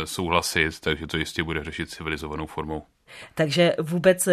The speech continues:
Speaker 2: žádnou kritiku jste nezaznamenal třeba, nebo nějaký divný e-mail?
Speaker 1: Tak samozřejmě patří to k takovému určitému folkloru, eh, že když,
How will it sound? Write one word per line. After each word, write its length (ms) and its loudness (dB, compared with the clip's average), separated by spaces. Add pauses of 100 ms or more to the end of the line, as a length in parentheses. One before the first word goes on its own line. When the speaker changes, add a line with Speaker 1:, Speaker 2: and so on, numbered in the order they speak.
Speaker 2:
žádnou 480 6
kritiku 640 2
jste 180 2
nezaznamenal 720 4
třeba, 320 2
nebo 260 4
nějaký 760 2 (380)
divný 480 -2
e-mail? 600 4 (640)
Speaker 1:
Tak 200 6
samozřejmě 720 0
patří 340 -6
to 120 0
k 60 -10
takovému 360 -4
určitému 480 -4
folkloru, 840 -4 (460)
eh, 680 -2
že 340 -6
když, 400 -4